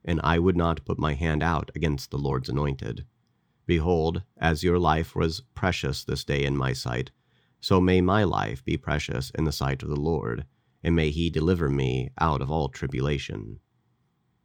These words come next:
Then Saul said to David, "Blessed be you, my son David. You will do many things, and will succeed in them."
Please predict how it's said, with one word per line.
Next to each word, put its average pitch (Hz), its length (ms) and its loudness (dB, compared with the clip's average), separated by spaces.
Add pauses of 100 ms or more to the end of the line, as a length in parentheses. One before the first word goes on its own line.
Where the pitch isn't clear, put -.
Then 82 200 2
Saul 87 320 2
said 85 260 -2
to 90 60 -6
David, 67 500 -2 (480)
"Blessed 95 460 4
be 92 80 6
you, 65 500 0
my 76 160 0
son 69 340 0
David. 60 480 -4 (520)
You 92 140 4
will 110 100 10
do 107 200 6
many 98 260 6
things, 60 680 -2 (160)
and 80 180 2
will 78 140 2
succeed 82 440 0
in 64 120 0
them." 62 300 -6